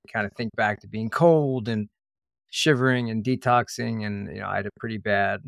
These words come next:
acute withdrawal, post-acute withdrawal, very long. And that first Thanksgiving and Christmas, you know, no doubt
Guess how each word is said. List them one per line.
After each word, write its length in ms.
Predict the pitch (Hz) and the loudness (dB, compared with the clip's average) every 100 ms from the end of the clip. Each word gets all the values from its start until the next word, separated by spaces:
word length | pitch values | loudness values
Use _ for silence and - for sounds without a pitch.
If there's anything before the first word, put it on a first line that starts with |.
| 110 | -2
acute 220 | - 190 | 2 4
withdrawal, 680 | 170 147 139 127 123 120 107 | 4 6 8 8 6 4 0
post-acute 520 | - 131 - 117 123 117 | 0 0 -2 -10 -10 -10
withdrawal, 380 | - 120 110 | -6 -4 2
very 240 | 131 143 135 | 6 6 6
long. 480 | 117 104 98 92 95 | 0 -2 -4 -6 -8
And 240 | 101 98 | -8 -4
that 180 | 101 101 | -4 -4
first 420 | - 110 - - - | -6 -6 -6 -8 -4
Thanksgiving 580 | 107 101 110 101 98 98 | -4 -4 -6 -4 -4 -6
and 100 | 101 | -2
Christmas, 560 | 113 101 104 95 - | 0 0 0 -2 -4
you 60 | 104 | -4
know, 220 | 98 101 | -4 -6
no 180 | 107 107 | -6 -2
doubt 380 | 104 101 95 | 2 4 2